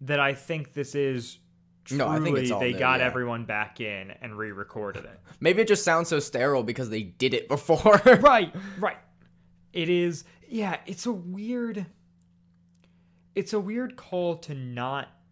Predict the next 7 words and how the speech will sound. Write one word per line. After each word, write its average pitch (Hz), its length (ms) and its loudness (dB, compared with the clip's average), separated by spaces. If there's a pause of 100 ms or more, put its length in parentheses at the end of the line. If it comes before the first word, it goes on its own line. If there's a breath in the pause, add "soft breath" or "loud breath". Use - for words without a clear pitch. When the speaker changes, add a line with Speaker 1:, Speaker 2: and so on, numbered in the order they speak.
(120)
Speaker 1:
differentiate 120 960 -8 (100)
more. 107 540 -12 (340)
Speaker 2:
Yeah. 107 580 -2 (800)
Yeah, 113 500 -2
they 139 160 -6
really 151 560 -4 (240)
did 95 340 -8